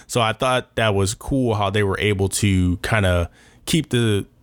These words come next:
I mean, they, they give you enough light to where you can see what's going on still, so you can see the movie, but it had, like, this kinda dark visual to it that really went with the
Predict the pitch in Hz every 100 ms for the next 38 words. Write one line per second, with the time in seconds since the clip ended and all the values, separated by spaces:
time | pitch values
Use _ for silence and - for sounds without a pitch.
0 | _ - 170 165 156 135 151 143 214 240
1 | 220 160 156 113 110 127 135 - 120 120
2 | 110 98 - 131 113 107 - 117 101 98
3 | 107 117 - 131 131 131 131 131 107 98
4 | 90 87 - 131 107 92 95 104 110 120
5 | 110 - 123 107 95 - - - 117 104
6 | 127 117 110 107 - - 110 95 - 123
7 | 117 110 101 - - - _ _ 117 101
8 | 123 113 117 98 90 - 117 101 95 90
9 | - - - - 107 98 110 104 95 101
10 | - 98 120 - 101 92 95 92 85 87